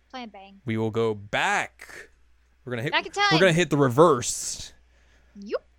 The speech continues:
Speaker 2: And go back to episode number fourteen,
Speaker 1: Mm-hmm.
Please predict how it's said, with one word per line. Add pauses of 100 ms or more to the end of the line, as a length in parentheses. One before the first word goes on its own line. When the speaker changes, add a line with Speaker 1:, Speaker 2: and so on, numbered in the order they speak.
(160)
Speaker 2:
And
go
back
to
episode
number
fourteen, (560)
Speaker 1:
Mm-hmm.